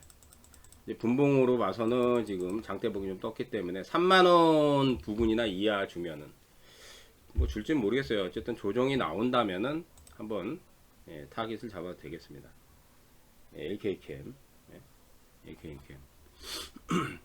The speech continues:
그냥 안 터진 것들을 좀 선점해 나가면 뭐 조정 시에 잘만 선점하면 수익 내기는 그렇게 뭐 어렵지 않을 겁니다. 지금.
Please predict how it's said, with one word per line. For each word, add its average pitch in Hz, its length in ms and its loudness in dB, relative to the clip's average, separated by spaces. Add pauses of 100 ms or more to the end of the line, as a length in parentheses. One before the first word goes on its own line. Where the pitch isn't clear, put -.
(420)
그냥 175 160 2
안 131 120 4
터진 190 320 4
것들을 135 1200 6
좀 156 140 2
선점해 170 460 2
나가면 131 640 0 (440)
뭐 123 240 -6 (920)
조정 127 260 2
시에 135 120 2
잘만 120 320 0
선점하면 139 640 -2
수익 160 220 -2
내기는 127 380 -2
그렇게 156 420 -10
뭐 107 240 -12
어렵지 95 240 -10
않을 92 260 -8
겁니다. 131 480 -12 (100)
지금. 71 220 -14